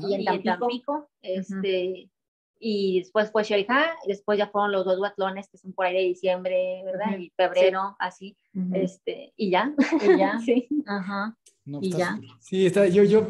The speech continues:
Speaker 4: o sea, la escucho y me siento súper, hiper identificado.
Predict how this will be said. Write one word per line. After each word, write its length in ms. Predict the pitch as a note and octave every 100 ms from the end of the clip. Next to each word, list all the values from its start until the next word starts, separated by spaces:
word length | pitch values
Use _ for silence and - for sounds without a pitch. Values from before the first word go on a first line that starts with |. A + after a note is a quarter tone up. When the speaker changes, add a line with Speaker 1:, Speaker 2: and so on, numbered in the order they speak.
| -
Speaker 4:
o 40 | E3+
sea, 120 | F3
la 120 | E3+
escucho 340 | E3 - G#3 A#3
y 60 |
me 100 | F3
siento 380 | - F3+ E3 F#3+
súper, 540 | F#3+ G3 G3 G3+ F#3+ F#3+
hiper 300 | F#3 E3+ E3+
identificado. 880 | D3+ C#3 B2+ B2 - C#3 C3+ C#3